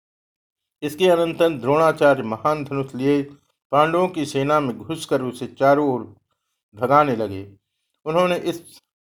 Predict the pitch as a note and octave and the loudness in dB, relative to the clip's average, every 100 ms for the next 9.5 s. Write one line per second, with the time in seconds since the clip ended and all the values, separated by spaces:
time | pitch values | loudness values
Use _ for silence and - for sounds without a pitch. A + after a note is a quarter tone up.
0 | _ - C#3+ F#3 F#3+ F#3+ E3 E3 D#3+ D3 | _ -4 -2 2 0 0 -2 -2 -4 -2
1 | C#3 D#3+ - A#2 D3 D#3 C#3+ A#2+ - - | -4 -4 -8 -4 -4 -2 -4 -4 -4 -8
2 | B2+ B2 D3 D3+ C#3+ C3 - G2+ G2+ G#2+ | -10 -8 -12 -12 -8 -8 -8 -4 -4 -4
3 | C3 C#3+ D3 D3 - _ _ - D3 D#3+ | -2 4 4 2 -10 _ _ 2 4 4
4 | E3 D#3 C3+ D3+ D#3+ A#2+ G2 - _ _ | 2 0 0 -2 -2 -4 -6 -12 _ _
5 | _ C3+ E3 E3 D#3 C#3 C#3+ D#3+ C3+ D3 | _ -2 -2 0 0 2 0 -4 -2 -4
6 | D3 D3+ C3+ A#2 B2+ B2+ A#2 B2 C#3 D3 | -6 -6 -4 0 0 2 0 0 -2 -4
7 | C#3 A2+ G2 - _ _ _ C#3 D#3 D#3 | -4 -6 -8 -18 _ _ _ -2 0 0
8 | C3+ C#3 C3+ D3+ D#3+ D#3+ - C3 D3 B2+ | -4 -6 -8 -4 -2 -2 -4 -6 -4 -2
9 | A2+ A2+ G#2 F#2+ - | 0 -2 -2 -8 -12